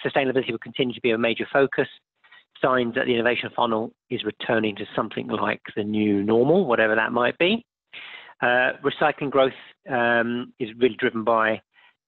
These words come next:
leg-, legislative necessity and these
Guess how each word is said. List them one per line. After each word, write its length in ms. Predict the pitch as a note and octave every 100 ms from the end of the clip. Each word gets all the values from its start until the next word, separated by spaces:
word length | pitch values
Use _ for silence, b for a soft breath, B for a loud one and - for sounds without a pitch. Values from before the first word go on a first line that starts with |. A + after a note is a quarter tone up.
| -
leg-, 140 | A2+ - -
legislative 760 | C#3+ A#2 - - - A#2 -
necessity 760 | A2+ - B2 C3 - B2+ A#2 -
and 380 | B2+ A2 A2 C3+
these 200 | A#2 A2+